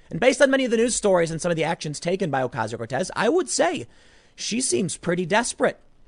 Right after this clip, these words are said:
A press release put out by her principal opponent, Michelle Caruso Cabrera, says that A O C kicked the press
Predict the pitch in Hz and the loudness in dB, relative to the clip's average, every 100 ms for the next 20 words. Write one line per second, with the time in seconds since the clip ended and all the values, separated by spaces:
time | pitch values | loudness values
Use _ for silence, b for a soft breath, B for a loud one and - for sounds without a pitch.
0 | b b b - - 262 247 254 190 110 | b b b 2 4 4 4 2 2 -4
1 | - 202 208 214 143 180 190 175 214 220 | -6 -2 2 2 2 2 2 -2 -2 -2
2 | 175 196 185 202 214 - 143 185 - 180 | 0 0 2 2 0 -2 -2 0 0 -2
3 | 175 165 143 190 247 - 185 170 - 214 | -2 -4 0 2 2 2 0 0 -2 -2
4 | 311 339 254 - - 196 - 208 240 - | -2 -2 -6 -4 2 2 2 -2 -2 -2
5 | - 196 320 - - | 0 0 0 -4 -6